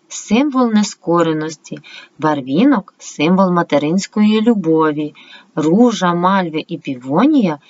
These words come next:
символ віри, надії і любові. Ромашка у вінку — наймолодша за своїм віком, приносила не лише здоров'я, а й доброту і ніжність.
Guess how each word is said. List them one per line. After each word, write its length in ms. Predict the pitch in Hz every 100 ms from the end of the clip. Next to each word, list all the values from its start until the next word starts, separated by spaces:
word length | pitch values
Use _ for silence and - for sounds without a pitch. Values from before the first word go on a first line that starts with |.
| _ _
символ 560 | - 170 170 147 143
віри, 600 | 131 127 143 196 277 165 180
надії 840 | 147 139 135 214 339 311 247 -
і 40 | 262
любові. 680 | 247 185 143 143 143 135 - _ _ _ -
Ромашка 640 | 151 139 139 247 - 349
у 60 | 349
вінку — 580 | 269 220 208 - 269 - - _ -
наймолодша 760 | 156 - 143 143 320 - 311
за 160 | 277 254
своїм 540 | - 202 190 247 247
віком, 680 | 196 185 196 180 - 131 131 - - -
приносила 760 | - 147 143 156 175 160 - 143
не 120 | 135
лише 460 | 127 - - 214 330
здоров'я, 680 | 269 277 262 254 233 214 208 - -
а 140 | - 160
й 60 |
доброту 640 | 143 151 131 - - 311 415
і 180 | 285 208
ніжність. 800 | 156 147 143 139 143 - -